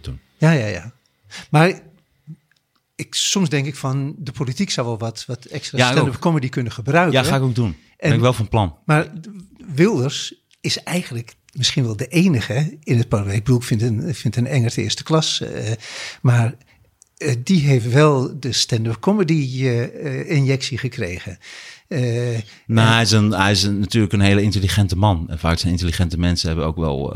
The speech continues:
Speaker 1: eh, gevoel voor humor. Het is gewoon ook een, eh, iemand met gevoel voor humor. Maar kijk, het meeste is natuurlijk ook, eh, wordt geschreven door zijn, eh, trouwe lik-adjudant. Eh, hoe heet onze grote vriend, eh, Martin Bosma?
Speaker 2: Ja, ja, ja,
Speaker 1: Dus
Speaker 2: ja.
Speaker 1: ja, die
Speaker 2: Ja.
Speaker 1: schrijft het allemaal.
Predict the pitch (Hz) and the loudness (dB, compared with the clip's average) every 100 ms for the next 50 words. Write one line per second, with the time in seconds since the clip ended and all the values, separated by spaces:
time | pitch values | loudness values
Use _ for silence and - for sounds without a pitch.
0 | 64 71 - 90 85 85 87 95 80 - | -6 -6 -6 -2 0 2 4 4 0 -4
1 | - - - 90 82 80 90 85 78 78 | -14 -12 -2 2 2 2 0 0 0 0
2 | 78 - - - 104 85 - 87 82 - | -2 -8 -14 -4 2 2 0 -2 -2 0
3 | 85 73 85 143 127 - _ _ - - | -2 0 0 0 -4 -8 _ _ -20 -8
4 | - 69 71 69 80 69 87 92 76 76 | -2 0 -2 -4 -6 -2 0 0 -2 -4
5 | 90 82 82 71 82 - 87 82 85 - | -6 -4 -4 -2 -6 -2 -2 0 -2 -2
6 | - 85 82 85 87 85 87 85 85 - | 2 2 0 0 0 0 -2 -2 -4 -2
7 | 90 90 90 90 87 90 95 - 87 - | 2 4 4 2 2 0 0 0 -2 0
8 | 87 92 92 - - _ _ _ _ - | 2 4 2 -2 -14 _ _ _ _ -6
9 | 95 90 87 87 90 95 98 90 92 95 | 0 4 4 4 4 2 2 0 0 0
10 | - 98 92 87 95 90 87 82 - _ | 0 -2 -2 0 0 2 2 0 -6 _
11 | _ - 92 92 92 98 - 104 80 123 | _ -6 -2 -2 -2 -2 0 -2 -2 -4
12 | 98 120 131 104 82 - 71 71 - _ | -6 -6 -4 -4 -4 -4 -4 -8 -14 _
13 | - 92 104 76 - 87 78 71 71 | -6 -2 0 -2 -4 -6 -6 -6 -8